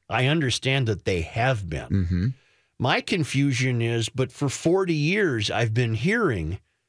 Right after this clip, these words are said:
Speaker 1: uh, the kind of language that would seem to indicate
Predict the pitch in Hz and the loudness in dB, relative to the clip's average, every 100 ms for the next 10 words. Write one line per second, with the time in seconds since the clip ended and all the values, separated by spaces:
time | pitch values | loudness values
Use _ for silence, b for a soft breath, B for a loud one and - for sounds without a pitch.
0 | _ _ _ _ - 107 101 101 98 92 | _ _ _ _ -4 -2 0 0 0 -2
1 | 92 _ - 143 - 151 170 214 226 202 | -6 _ -2 0 0 2 2 2 2 0
2 | - 147 127 131 151 214 220 139 117 117 | 0 0 2 2 2 2 2 2 0 -2
3 | 107 127 127 139 131 117 - 170 190 190 | 0 0 0 0 0 -2 0 2 2 2
4 | 147 135 170 220 208 - - 110 104 | 2 0 0 0 -4 -4 -2 0 -2